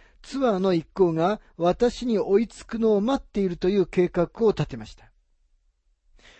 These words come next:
でもすべてのホテルは満員で予約を取ることができなかったのです。それではと、私は別の方法を考えました。私はアテネに留まって、それからツ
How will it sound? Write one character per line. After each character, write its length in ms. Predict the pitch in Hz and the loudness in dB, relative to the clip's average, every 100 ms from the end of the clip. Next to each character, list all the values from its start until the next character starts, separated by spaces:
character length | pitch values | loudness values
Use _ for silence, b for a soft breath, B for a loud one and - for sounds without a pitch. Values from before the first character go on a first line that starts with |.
| b | b
で 80 | 233 | -2
も 140 | 208 | 0
す 180 | 190 - | 0 -4
べ 140 | 302 262 | -6 -2
て 100 | 202 | 0
の 140 | 170 | -2
ホ 160 | - 180 | -2 -2
テ 160 | 180 | 0
ル 80 | 151 | 2
は 260 | 151 185 - | 4 2 0
満 360 | 143 165 180 | -2 2 2
員 180 | 170 160 | 2 0
で 260 | 151 196 233 b b b | 4 2 2 b b b
予 180 | 160 196 | 2 4
約 300 | 254 - 262 | 2 0 -4
を 80 | |
取 180 | 220 214 | 0 0
る 60 | 214 | -2
こ 160 | - | -4
と 100 | 190 | -4
が 140 | 233 190 | 2 2
で 200 | 143 151 | 4 -2
き 120 | 233 | 0
な 140 | 240 | -2
か 100 | - | 0
っ 60 | 156 | -4
た 120 | - | -6
の 100 | 104 | -20
で 100 | - | -16
す。 260 | - - _ _ _ _ _ _ _ _ _ b b | -18 -18 _ _ _ _ _ _ _ _ _ b b
そ 180 | - 233 | -2 0
れ 80 | 262 | 4
で 80 | |
は 140 | 262 196 | 6 6
と、 320 | 165 196 240 b b | 4 0 0 b b
私 340 | 190 196 196 202 | -2 0 2 2
は 80 | |
別 340 | 160 175 170 240 | 2 2 0 -2
の 140 | 269 | -4
方 180 | 208 262 | -2 -4
法 140 | 175 | -2
を 60 | 233 | -2
考 140 | - 165 135 | -2 -2 -2
え 80 | |
ま 120 | 117 98 | -6 -10
し 80 | |
た。 140 | - _ _ _ b b b b | -18 _ _ _ b b b b
私 340 | 190 196 - | -2 -2 0
は 120 | 185 | 2
ア 80 | 214 | 2
テ 120 | 247 | 2
ネ 100 | 247 | 0
に 120 | 185 170 | 0 0
留 260 | 160 170 | -2 0
ま 100 | 175 | 0
っ 40 | 156 | 0
て、 320 | - 127 117 b | -4 -10 -10 b
そ 200 | - - | -14 -4
れ 120 | 220 262 | -2 -2
か 120 | 254 | 0
ら 160 | 226 | 2
ツ 220 | - - | 0 -6